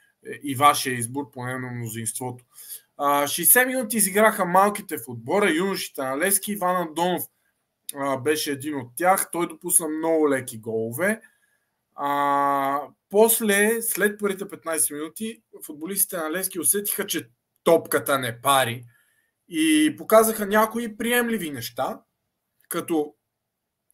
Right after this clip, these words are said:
Стив Галте започна да напипва ритъм. Малкият Галте, а, личи си, че позицията, на която го използва Николай Костов,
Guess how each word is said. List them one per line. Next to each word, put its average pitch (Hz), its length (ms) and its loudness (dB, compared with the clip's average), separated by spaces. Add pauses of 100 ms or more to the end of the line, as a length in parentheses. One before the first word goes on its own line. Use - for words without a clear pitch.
(180)
Стив 185 320 -4
Галте 175 640 0
започна 156 800 -4
да 156 160 -4
напипва 139 500 -4
ритъм. 147 280 -6 (760)
Малкият 220 460 6
Галте, 226 720 4 (400)
а, 180 480 2 (520)
личи 165 440 -2
си, 214 200 2
че 220 300 0 (640)
позицията, 185 560 0
на 170 100 -6
която 180 320 0
го 156 200 -2
използва 160 640 -4
Николай 156 500 0
Костов, 143 600 -2